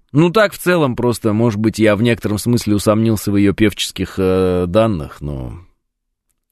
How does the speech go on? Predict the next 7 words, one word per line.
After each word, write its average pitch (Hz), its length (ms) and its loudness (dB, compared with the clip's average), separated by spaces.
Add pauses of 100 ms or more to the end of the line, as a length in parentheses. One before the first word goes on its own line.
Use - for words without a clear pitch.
(320)
<laughs> 135 320 2
я 123 180 2
жду, 135 180 2
когда 131 300 0
какой-нибудь 120 500 0
рэпер 123 280 2
Оксимирон 117 640 2